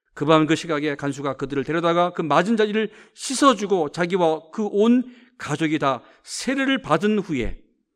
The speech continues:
그들을 데리고 자기 집에 올라가서 음식을 차려주고 그와 온 집안이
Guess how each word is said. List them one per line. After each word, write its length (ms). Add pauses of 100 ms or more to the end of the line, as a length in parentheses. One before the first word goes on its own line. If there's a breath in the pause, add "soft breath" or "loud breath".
(880)
그들을 300
데리고 280
자기 260
집에 160
올라가서 560
음식을 380
차려주고 580 (640)
그와 500 (280)
온 500
집안이 500